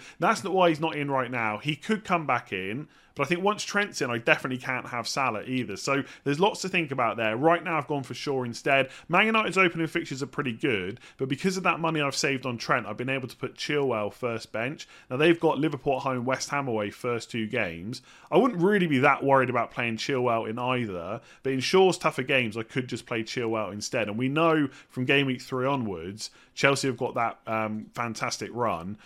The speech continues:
which is, like, Luton at home, Forest at home, Bournemouth away, Villa at home, Fulham away, et cetera.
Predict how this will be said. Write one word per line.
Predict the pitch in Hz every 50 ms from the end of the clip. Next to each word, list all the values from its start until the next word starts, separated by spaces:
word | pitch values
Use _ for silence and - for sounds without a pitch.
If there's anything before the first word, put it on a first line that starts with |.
| - - -
which | 113 110
is, | 113 107
like, | 120 117 110 98
Luton | 117 131 143 143 131 113 117
at | 117
home, | 104 - 127 117 117 113 110 107 107 107 104 - - - _
Forest | _ - - 131 127 123 117 - -
at | 123 110
home, | 120 113 107 101 -
Bournemouth | - 123 120 117 117 110 -
away, | - 107 107 107 107 107
Villa | 98 127 117 113 110
at | 101 -
home, | 113 110 104
Fulham | 95 - - 127 117 110 107
away, | 107 107 107 107 101
et | 92 -
cetera. | - - 120 76 - - - 120 131 147